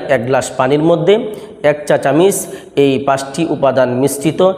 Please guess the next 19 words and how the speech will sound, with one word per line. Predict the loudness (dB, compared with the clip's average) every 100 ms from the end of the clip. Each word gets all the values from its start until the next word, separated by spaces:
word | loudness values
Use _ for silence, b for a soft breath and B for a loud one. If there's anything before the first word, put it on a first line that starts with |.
| -2
এই | -2 0
পঞ্চভূত, | 0 0 0 0 -2
আহ, | -6 -16 -10 0 0 2
পঞ্চভূত | 0 2 0 0 0
থেকে | 2 2 0 -6 -2
এক | -2 0
চা | 0 0
চামচ | 0 2 0 -2 -4
আপনি | -4 -2 -4 -4 -6 -6 0
পাউডার | 2 2 0 -4 -10 -4
এক | -2 0
গ্লাস | -2 -2 -2
পানির | -2 0 0
মধ্যে, | 0 0 -2
বিশুদ্ধ | -2 -4 -4 -2
পানির | 0 2 2
মধ্যে | 2 2 0
দিয়ে | 0 0
দিবেন। | 2 2 2